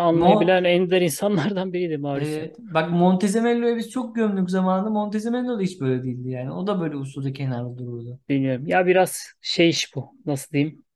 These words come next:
Speaker 2: Ee, yani sürekli iyi olarak işte şey yaparak yani bizde şikayet yok, bizde çözümü bulmak var, bizde bunu böyle yapmak var, doğru yoldan yapmak var dediğin zaman hani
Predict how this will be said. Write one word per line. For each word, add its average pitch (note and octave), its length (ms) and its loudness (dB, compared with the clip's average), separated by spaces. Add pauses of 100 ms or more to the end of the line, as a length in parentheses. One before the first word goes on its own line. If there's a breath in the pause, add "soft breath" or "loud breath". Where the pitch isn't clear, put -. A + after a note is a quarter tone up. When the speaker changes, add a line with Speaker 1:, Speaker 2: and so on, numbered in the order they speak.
Speaker 2:
Ee, C#3 680 2 (1120)
yani D3 320 2
sürekli E3 480 0
iyi E3 220 4
olarak C#3+ 400 4
işte - 500 -8 (220)
şey - 240 -2
yaparak C3+ 600 -4
yani B2+ 340 -6
bizde C#3 400 2
şikayet C#3+ 560 -2
yok, C3+ 320 -6
bizde C#3+ 540 -2 (100)
çözümü C#3+ 500 0
bulmak C3+ 420 -4
var, C#3 220 -4
bizde C#3+ 500 -2 (720 loud breath)
bunu C#3+ 220 2
böyle C#3+ 200 4
yapmak C#3+ 400 0
var, C#3 220 0
doğru D3+ 260 8
yoldan D3+ 320 6
yapmak D3+ 520 -2
var D#3 200 0
dediğin D#3+ 220 -4
zaman E3 320 -2
hani F3 480 0